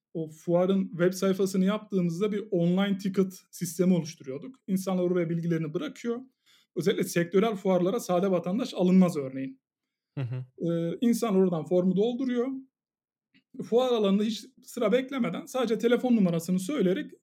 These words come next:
Speaker 1: hemen biletini çıktı alabiliyor vesaire. Bu gibi şeyler vardı, otomasyonlar. Eee, bir de ilgilenmen gerekiyor çünkü, eee, hakim olmuyor oradaki kişiler. Bir yazılımcı desteğine ihtiyaç duyabiliyor,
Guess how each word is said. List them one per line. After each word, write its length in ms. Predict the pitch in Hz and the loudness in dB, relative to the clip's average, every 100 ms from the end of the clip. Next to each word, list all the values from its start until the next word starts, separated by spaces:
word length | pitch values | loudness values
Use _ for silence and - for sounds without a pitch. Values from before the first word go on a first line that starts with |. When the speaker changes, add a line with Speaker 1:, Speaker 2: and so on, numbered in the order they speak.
| - | -6
Speaker 1:
hemen 320 | 220 254 233 | 0 2 4
biletini 340 | 208 175 262 | 4 2 0
çıktı 300 | 262 240 - | -2 -4 0
alabiliyor 420 | 226 208 190 151 | 2 4 4 2
vesaire. 440 | 160 170 160 165 190 | 2 -4 -6 -6 -4
Bu 100 | 190 | -2
gibi 340 | 185 208 - - | -2 -4 -6 -4
şeyler 360 | - 180 190 | 2 4 4
vardı, 320 | 156 127 135 - | 2 -4 -12 -8
otomasyonlar. 800 | 180 180 165 160 160 147 - 269 _ _ _ _ _ _ - | -4 -2 -4 -6 -10 -10 -12 -14 _ _ _ _ _ _ -12
Eee, 80 | - - - | -8 -8 -6
bir 80 | 277 | -4
de 140 | 302 | -2
ilgilenmen 600 | - - 226 220 220 220 | -2 0 0 2 2 4
gerekiyor 500 | 196 156 139 - 160 170 | 4 2 -2 -4 -6 -2
çünkü, 380 | 185 185 190 - _ - | -2 0 -2 -4 _ -12
eee, 60 | 294 269 240 - | -10 -8 -10 -14
hakim 400 | _ 180 185 190 | _ -4 0 4
olmuyor 300 | 190 190 165 151 | 6 6 4 -2
oradaki 240 | 143 143 - | -8 -12 -16
kişiler. 420 | - 165 160 165 | -16 -10 -8 -6
Bir 80 | 170 | -2
yazılımcı 420 | 165 156 170 165 | -2 -2 -2 -2
desteğine 380 | 170 165 175 165 | -4 -4 -4 -4
ihtiyaç 380 | - 170 165 - | -4 -6 -8 -6
duyabiliyor, 540 | 170 160 170 170 147 | -4 -4 -2 -2 -4